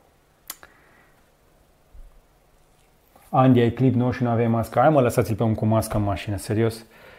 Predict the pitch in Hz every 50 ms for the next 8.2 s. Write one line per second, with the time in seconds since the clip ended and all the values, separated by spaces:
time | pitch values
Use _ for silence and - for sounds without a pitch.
0 | - - - - - _ - 113 139 147 127 143 127 - 135 123 - 135 - 135
1 | 127 123 123 127 139 135 135 131 127 127 131 131 135 127 127 135 135 - 160 -
2 | 143 123 135 131 131 127 131 127 - 147 135 127 131 - - 131 131 117 123 120
3 | - - 147 147 147 147 - 123 113 123 117 113 110 104 104 - - - - _
4 | _ _ _ _ _ _ _ _ _ _ _ _ _ _ _ _ _ _ _ _
5 | _ _ _ _ _ _ _ _ _ _ _ _ _ _ _ _ _ _ _ _
6 | _ _ _ - 127 127 127 135 135 131 127 156 214 214 - - - - - _
7 | _ _ _ _ _ _ - 120 117 117 120 117 117 - 117 110 123 120 117 -
8 | - - -